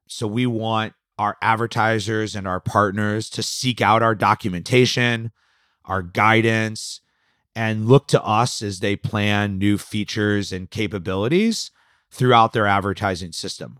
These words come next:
whether that be helping them to prioritize or whether that be helping a developer to understand how to implement. So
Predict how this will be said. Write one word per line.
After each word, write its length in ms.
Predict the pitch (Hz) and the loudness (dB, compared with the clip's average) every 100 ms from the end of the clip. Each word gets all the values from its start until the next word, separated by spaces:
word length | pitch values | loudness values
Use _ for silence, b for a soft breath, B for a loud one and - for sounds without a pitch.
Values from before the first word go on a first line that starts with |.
| _ | _
whether 340 | 120 123 139 | 0 2 4
that 260 | 127 120 113 | 2 0 -2
be 240 | 117 110 110 | -2 -2 0
helping 420 | 110 117 117 107 | 0 -2 -2 -4
them 220 | 107 104 | -6 -6
to 380 | - 104 98 92 | -8 -6 -4 -6
prioritize 960 | - 92 135 151 170 160 151 156 143 - | -6 0 2 4 4 6 4 0 -4 -6
or 560 | 110 104 107 104 104 98 b - | -4 -2 0 0 -2 -6 b -4
whether 260 | 107 107 | -2 0
that 240 | 107 104 - | 0 -2 -2
be 180 | 104 | -4
helping 340 | 90 110 110 101 | -2 -2 -4 -8
a 60 | |
developer 680 | 95 98 101 98 92 98 95 | -8 -4 -2 -2 -4 -6 -6
to 720 | 92 - 98 95 92 92 92 - _ _ _ | -6 -8 -6 -6 -6 -6 -8 -10 _ _ _
understand 460 | 123 117 107 117 107 | -6 -6 -6 -6 -4
how 140 | 90 | -2
to 160 | 104 98 | -4 -4
implement. 640 | 95 87 78 69 80 - _ _ _ _ _ _ | -10 -12 -16 -18 -20 -20 _ _ _ _ _ _
So 760 | - - 110 107 104 104 101 | -10 -2 0 2 2 0 -4